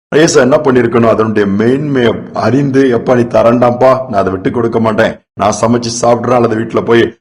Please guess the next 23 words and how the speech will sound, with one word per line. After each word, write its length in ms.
அம்மாட்ட 360
கேட்டு 220
ஏதாவது 360
சாப்பிட்டுதேன்னு" 460
சொல்லியிருக்கலாம். 500
ஆனால் 220
அவன் 160
என்ன 180
சொல்லுகிறான்? 440
"நான் 240
தான் 320
சாக 260
போகிறேனே, 680
ஒரு 100
நாள் 140
செத்து 300
போக 160
போறோம், 320
இது 180
எதுக்குன்னு?" 280
தூக்கி 300
எறிகிறான், 500
அலட்சியப்படுத்துகிறான், 1160